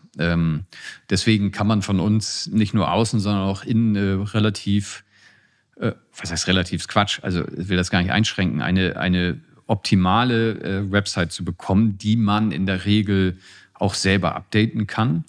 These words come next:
Natürlich nicht komplett risikofrei, das wäre jetzt Quatsch zu sagen. Aber, ähm,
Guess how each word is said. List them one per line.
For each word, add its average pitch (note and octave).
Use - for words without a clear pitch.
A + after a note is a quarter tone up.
Natürlich F#2
nicht F#2+
komplett F#2
risikofrei, A2
das F#2
wäre F#2
jetzt F2
Quatsch -
zu -
sagen. F#2
Aber, G2+
ähm, F#2+